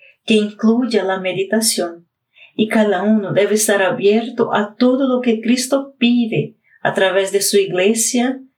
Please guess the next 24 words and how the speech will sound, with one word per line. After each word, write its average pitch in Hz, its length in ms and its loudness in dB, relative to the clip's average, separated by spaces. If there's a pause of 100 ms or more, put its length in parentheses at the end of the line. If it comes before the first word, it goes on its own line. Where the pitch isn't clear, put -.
(140)
de 208 120 4
la 202 200 2
pareja, 214 640 0
con 208 200 0
respecto 254 640 -2
a 247 40 2
la 233 160 2
apertura 262 680 -2
a 233 160 0
la 226 160 0
vida 226 580 -2 (440)
y 202 100 2
a 208 60 4
la 208 140 0
creación 220 580 0
de 170 80 -6
los - 280 -6
hijos. - 720 -14 (1120)
Una 214 260 4
tarea 202 280 0
difícil 226 760 -2
para 196 180 0
estar 185 340 -4
seguros, 196 920 -4